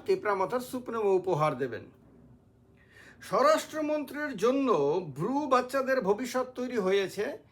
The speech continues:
এই কথাও তিনি বলেছেন। স্বরাষ্ট্রমন্ত্রীর প্রশংসার দায়িত্বটা তিনি নিয়েছেন এবং ভালোভাবে পালন করেছেন সেখানে। তিনি সবচেয়ে বেশি ইম্পর্ট্যান্ট যে কথাটা বলেছেন তিপ্রা মথার সুপ্রিমো স্বরাষ্ট্রমন্ত্রীকে লক্ষ্য করে, সেটা বলে, সেটা হলো,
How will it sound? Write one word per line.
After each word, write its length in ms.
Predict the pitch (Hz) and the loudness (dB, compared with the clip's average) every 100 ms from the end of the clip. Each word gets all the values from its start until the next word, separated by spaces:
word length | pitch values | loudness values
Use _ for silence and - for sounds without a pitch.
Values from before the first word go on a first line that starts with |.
| _ _ - | _ _ -2
এই 180 | 269 285 | 0 2
কথাও 280 | 262 254 | 4 4
তিনি 240 | 269 262 254 | 2 -2 2
বলেছেন। 420 | 202 185 170 160 | 4 2 0 -6
স্বরাষ্ট্রমন্ত্রীর 640 | - 254 247 269 262 254 269 | -4 -4 -2 -4 -4 -6 -6
প্রশংসার 760 | 233 233 254 - 262 277 240 | -4 -4 -4 -2 2 2 2
দায়িত্বটা 420 | 196 214 233 240 | -2 -2 -2 -4
তিনি 320 | 247 247 269 277 | -4 -4 -2 -2
নিয়েছেন 440 | 214 247 254 269 | -2 -2 -2 0
এবং 280 | 226 247 226 | 0 0 0
ভালোভাবে 420 | 160 220 226 240 | 2 4 4 2
পালন 300 | 233 190 185 | 2 2 0
করেছেন 380 | 160 151 170 165 | -4 -6 -8 -8
সেখানে। 360 | 143 139 117 - - _ _ _ _ - - - - - | -8 -8 -8 -12 -20 _ _ _ _ -20 -20 -20 -16 -4
তিনি 340 | 247 339 - - | 0 0 -4 -12
সবচেয়ে 640 | - 240 247 - - 320 | -2 0 0 -8 -4 -2
বেশি 240 | 330 - 302 | 0 -2 -4
ইম্পর্ট্যান্ট 600 | 277 269 277 269 269 247 | -2 2 2 2 0 -4
যে 300 | 185 202 269 | -6 -6 -2
কথাটা 340 | 233 196 208 202 | -2 -2 -2 -2
বলেছেন 400 | 190 208 190 175 | 0 0 -2 -4
তিপ্রা 300 | 196 196 175 | -6 -4 -4
মথার 260 | 165 180 | -4 -6
সুপ্রিমো 840 | 175 - 170 151 139 131 147 233 - - - - | -8 -12 -10 -6 -4 -2 0 -2 -6 -18 -20 -16
স্বরাষ্ট্রমন্ত্রীকে 960 | - 196 254 247 214 214 185 190 196 185 | 0 0 0 -2 -2 -2 -4 -6 -4 -2
লক্ষ্য 400 | 151 214 - 247 | -2 -2 -2 0
করে, 440 | 175 139 151 - | 0 0 -4 -6
সেটা 280 | - 208 233 | -4 -2 0
বলে, 300 | 226 240 214 | 0 0 0
সেটা 300 | - 214 226 | -4 -4 -4
হলো, 360 | 220 233 294 | -2 0 -2